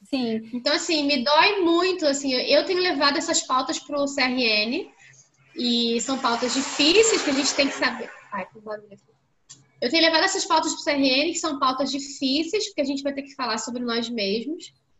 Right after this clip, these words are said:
Speaker 2: né, que não é fácil,
Speaker 1: Sim.
Speaker 2: inclusive institucionalmente falando, né? Mas, por exemplo, semana passada eu dei uma aula que eu tive um puta de um insight, que eu levei, inclusive,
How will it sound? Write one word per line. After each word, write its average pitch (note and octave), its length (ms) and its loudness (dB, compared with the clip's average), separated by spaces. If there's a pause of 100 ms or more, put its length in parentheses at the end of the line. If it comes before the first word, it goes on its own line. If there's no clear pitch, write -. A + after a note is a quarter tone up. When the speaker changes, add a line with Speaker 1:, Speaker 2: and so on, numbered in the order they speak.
(260)
Speaker 2:
né, G#3 200 -4
que A3 120 -12
não G#3+ 160 -6
é A3 80 -6
fácil, A#3 540 -4
Speaker 1:
Sim. G#3 180 -2
Speaker 2:
inclusive B3 380 -2
institucionalmente C4 800 -6
falando, G#3+ 680 -6
né? A3+ 240 -8 (420)
Mas, C#4 140 2
por D#4+ 120 4
exemplo, C#4+ 220 2
semana D4+ 380 2
passada D#4+ 400 4
eu C4 40 0
dei D4 140 4
uma A#3+ 340 4
aula C#4+ 500 0 (720)
que C4 80 0
eu C4+ 60 2
tive D#4+ 200 2
um E4+ 200 -2
puta F#4+ 380 0
de C4 60 -2
um C4 40 0
insight, B3 720 -2 (680)
que C4 80 -2
eu C4 40 0
levei, C#4 300 4
inclusive, D#4 400 0